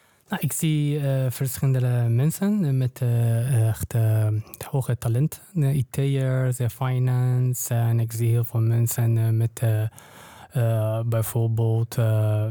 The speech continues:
engineeringsachtergrond. En, eh, ik, eh, voor ik ging beginnen met de Refugee Talent Hub, eh, ik dacht het niet zo. We hebben vluchtelingen zijn zo talenten, zo slim zijn. Ik was echt verbaasd. Ik dacht dat, want normaal,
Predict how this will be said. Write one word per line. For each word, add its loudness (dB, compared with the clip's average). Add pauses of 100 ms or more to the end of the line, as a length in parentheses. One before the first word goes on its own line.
(140)
engineeringsachtergrond. 0
En, 0
eh, -2
ik, -4
eh, 0 (360)
voor -2
ik -4
ging 0
beginnen -2
met -2
de 0
Refugee -2
Talent -2
Hub, -2
eh, -6
ik -4
dacht -4
het -2
niet 0
zo. -2
We -2
hebben 0
vluchtelingen -2
zijn 0
zo 0
talenten, -2
zo 0
slim -2
zijn. -2 (720)
Ik -18
was 0
echt -2
verbaasd. -2
Ik -6
dacht -6
dat, -6 (160)
want -2
normaal, 0